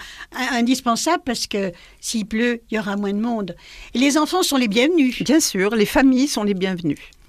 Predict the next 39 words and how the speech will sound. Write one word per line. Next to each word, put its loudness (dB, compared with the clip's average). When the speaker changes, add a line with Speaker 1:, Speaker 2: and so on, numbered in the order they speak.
Speaker 1:
Et, 0
euh, 2
les -2
enfants, -4
c'est -4
gratuit, -4
non ? -4
Euh, -6
Speaker 2:
Oui, 4
Speaker 1:
voilà, -10
Speaker 2:
oui, 4
oui, 0
tout -6
à -4
Speaker 1:
d'accord. -4
Speaker 2:
fait. -8
Speaker 1:
Bon, -8
le, -8
le 0
neuf 0
euros, 0
c'est, -2
c'est -4
pour -6
aider -2
l'association. -4
Speaker 2:
Tout -4
à 4
fait, 0
parce -2
que, -4
euh, -4
ce -8
qu'il -6
faut -4
savoir, -2
nous, -2
c'est -6
que -8